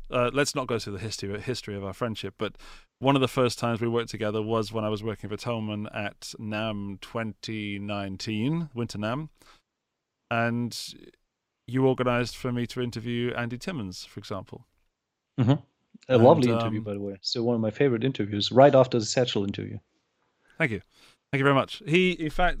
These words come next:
Speaker 1: the Andy Timmons interview, when he gave me, uh, the sixpence that he was, uh, famous for using in the Bohemian Rhapsody cover that he did, which I
Speaker 2: Yeah.
Speaker 1: actually have here,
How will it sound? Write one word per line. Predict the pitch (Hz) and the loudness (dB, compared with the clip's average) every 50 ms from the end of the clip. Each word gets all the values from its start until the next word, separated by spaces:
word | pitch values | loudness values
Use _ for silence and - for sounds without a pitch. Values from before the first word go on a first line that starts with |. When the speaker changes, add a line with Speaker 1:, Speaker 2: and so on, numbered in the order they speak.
| - - | -6 -6
Speaker 1:
the | 160 139 131 - 139 147 147 143 143 143 | -6 -8 -8 -4 2 4 6 6 6 6
Andy | 151 165 151 151 | 4 4 2 2
Timmons | 139 - 165 151 151 143 | 0 0 0 0 0 0
interview, | 151 127 123 139 139 | -2 -2 -2 -2 0
when | 135 135 | 0 0
he | 131 135 135 | 0 0 0
gave | 123 139 139 143 147 139 117 | 2 4 4 4 4 2 2
me, | 131 131 131 127 127 127 127 127 | 0 -2 0 0 0 -2 -2 -2
uh, | 139 135 123 120 123 | -2 -2 -2 -2 -2
the | 117 120 | -4 -4
sixpence | - - 196 175 - - - 98 101 - | -4 -4 -6 -6 -8 -10 -12 -12 -10 -10
that | - 113 113 | -10 -10 -8
he | 113 107 107 110 | -8 -8 -8 -8
was, | 110 113 110 104 - - | -8 -8 -8 -8 -8 -8
uh, | 113 110 107 107 107 110 113 | -8 -8 -8 -8 -8 -10 -12
famous | - - 110 107 104 101 | -12 -12 -12 -12 -10 -12
for | - - | -10 -10
using | 110 107 107 104 110 107 | -8 -6 -4 -4 -4 -4
in | 104 104 104 | -6 -6 -6
the | 104 104 104 104 104 107 110 | -6 -6 -6 -6 -6 -8 -8
Bohemian | - 110 101 104 107 104 | -8 -8 -6 -6 -8 -6
Rhapsody | 110 123 - - - - 95 | -6 -8 -8 -8 -10 -12 -14
cover | 92 - 101 98 92 | -12 -12 -12 -12 -12
that | 92 - | -12 -14
he | - 98 | -12 -12
did, | - 92 - - - - - - - _ _ _ - | -12 -12 -14 -14 -16 -20 -20 -20 -20 _ _ _ -14
which | 110 - - | -12 -10 -10
I | 110 113 120 | -8 -8 -4
Speaker 2:
Yeah. | 123 120 110 | -2 -2 -2
Speaker 1:
actually | 127 123 | -2 -4
have | 110 - 139 131 110 - | -10 -16 -16 -18 -18 -14
here, | - 143 139 104 85 85 | -12 -10 -8 -8 -10 -12